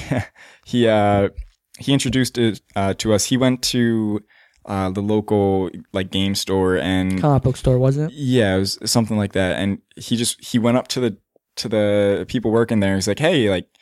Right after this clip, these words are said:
Speaker 1: uh, you recommend any, any good games that
Speaker 2: "What's
Speaker 1: are out?"
Speaker 2: cooking, good looking?" he
Speaker 1: Re-,
Speaker 2: said.
Speaker 1: <laughs> Yeah. Yeah. <laughs> They let that slide. And then,
Speaker 2: <laughs>
Speaker 1: and
Speaker 2: Said
Speaker 1: then,
Speaker 2: thanks.
Speaker 1: <laughs> uh, and then, yeah, they, they're like, "Oh, this, uh, new game, Exploding Kittens, is getting, uh,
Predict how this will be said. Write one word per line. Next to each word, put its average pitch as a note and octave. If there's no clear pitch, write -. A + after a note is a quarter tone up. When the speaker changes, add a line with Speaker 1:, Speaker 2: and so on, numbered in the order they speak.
Speaker 1:
uh, -
you A2
recommend A2+
any, A2+
any G#2
good G#2+
games G#2+
that B2+
Speaker 2:
"What's C3
Speaker 1:
are C3+
out?" C#3
Speaker 2:
cooking, F3
good B2
looking?" B2
he C#3
Speaker 1:
Re-, C3+
Speaker 2:
said. C3+
Speaker 1:
<laughs> -
Yeah. A#2+
Yeah. G2
<laughs> -
They A#2+
let D#3
that B2+
slide. F#2
And G#2
then, G#2
Speaker 2:
<laughs> -
Speaker 1:
and G#2+
Speaker 2:
Said -
Speaker 1:
then, G#2+
Speaker 2:
thanks. -
Speaker 1:
<laughs> -
uh, G#2+
and A#2
then, B2
yeah, D3
they, A2
they're B2
like, B2+
"Oh, C3+
this, G#2
uh, G2
new A2+
game, A2+
Exploding A#2
Kittens, G#2+
is F#2+
getting, F#2+
uh, F2+